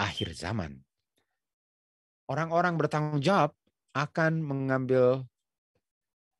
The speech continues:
sikap yang bertentangan dengan Nehemia. Mereka bukan hanya akan mengabaikan dan menganggap remeh hari Sabat, artinya hari Sabat diinjak-injak.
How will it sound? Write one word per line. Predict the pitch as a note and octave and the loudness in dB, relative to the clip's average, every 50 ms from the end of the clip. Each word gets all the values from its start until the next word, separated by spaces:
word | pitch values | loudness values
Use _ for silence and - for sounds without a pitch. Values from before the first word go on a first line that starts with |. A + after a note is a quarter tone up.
| _ _ _ | _ _ _
sikap | - - - G#3 - - - B2+ C3+ - _ _ - | -14 -8 -8 -8 -8 -4 -4 -4 -4 -4 _ _ -4
yang | A#2 A#2 A#2 A2+ A2 | -2 0 0 0 -2
bertentangan | G#2 G2+ - G#2+ G#2+ A2 A#2+ B2+ C3 C3 B2+ | -6 -6 -6 -6 -6 -6 -6 -6 -6 -8 -6
dengan | A#2 G#2+ G#2 G2+ G2 G2 G2+ G#2 - - - | -6 -6 -6 -6 -6 -8 -8 -10 -14 -14 -14
Nehemia. | - F#2 G2+ G#2+ B2+ C3 G2+ D#2+ D2+ - _ _ _ _ _ _ _ _ _ _ _ _ - - - - - - - _ _ _ _ _ _ _ _ _ _ - | -12 -10 -8 -6 -6 -6 -6 -8 -10 -16 _ _ _ _ _ _ _ _ _ _ _ _ -20 -20 -20 -20 -20 -20 -20 _ _ _ _ _ _ _ _ _ _ -4
Mereka | C#3 C#3+ F3 F#3 - A#3+ G#3+ | -2 0 0 2 2 0 2
bukan | F3 D#3+ - D#3 D#3 D3 | 2 0 0 0 0 0
hanya | C#3 D3+ D3 D3 C#3+ C#3+ C#3+ C#3+ | 0 0 0 2 0 0 0 -2
akan | C3 - - C#3 C3 B2+ | -4 -2 -2 -2 -2 -2
mengabaikan | C3 B2+ B2 B2+ C3+ C#3+ C#3 - C3 B2+ B2+ A#2+ | -2 -2 -2 0 2 0 0 0 -2 -2 0 0
dan | A#2 A2+ A#2 | 0 0 0
menganggap | A2+ G#2+ A2 A2 F#2+ A2 G#2+ A2+ - | -2 -6 -4 -4 -4 -2 -2 -2 -2
remeh | - - D3 D3 C3 A2+ A2 G#2+ | -2 -2 -2 -2 0 0 0 -2
hari | G2+ - - F#2 F#2 | -2 -6 -6 -6 -6
Sabat, | - - B3+ G3+ C3 C3 C3+ _ | -4 -2 0 2 2 0 0 _
artinya | - G2 G2 A#2+ A#2+ G#2+ F2+ | -6 -4 -2 0 0 0 0
hari | F#2+ F#2 - | -2 -4 -4
Sabat | - E3+ G3 C#3+ C#3+ | -4 -4 -4 -4 -4
diinjak-injak. | - F#3 F3 F3+ - C#3 B2 F2 E2+ | -4 -4 -4 -4 -4 -4 -6 -6 -6